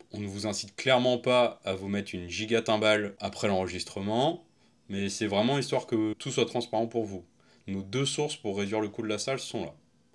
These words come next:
Donc, euh, avec l'équipe du gaufrier, on a mis en place une, euh, un petit questionnaire que vous trouverez dans la descro de l'épisode,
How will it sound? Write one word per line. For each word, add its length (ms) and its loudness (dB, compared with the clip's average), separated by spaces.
Donc, 480 2
euh, 220 -2
avec 220 0
l'équipe 260 -6
du 80 -8
gaufrier, 560 0
on 120 2
a 40 2
mis 140 0
en 80 0
place 340 0
une, 220 -4
euh, 840 -8
un 360 -4
petit 180 -8
questionnaire 640 0
que 120 -12
vous 120 -8
trouverez 440 0
dans 100 -2
la 140 -2
descro 340 -6
de 80 -6
l'épisode, 540 -2